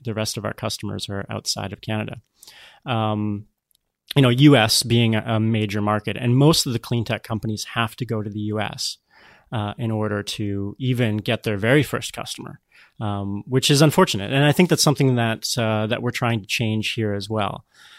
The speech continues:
Um, it, we're trying to build up lo-, a local ecosystem of early adopters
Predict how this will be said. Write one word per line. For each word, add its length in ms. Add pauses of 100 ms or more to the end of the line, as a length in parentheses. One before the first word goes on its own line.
(180)
Um, 640
it, 140
we're 140
trying 380
to 80
build 360
up 320 (200)
lo-, 340 (100)
a 60
local 340
ecosystem 880 (300)
of 540
early 300
adopters 600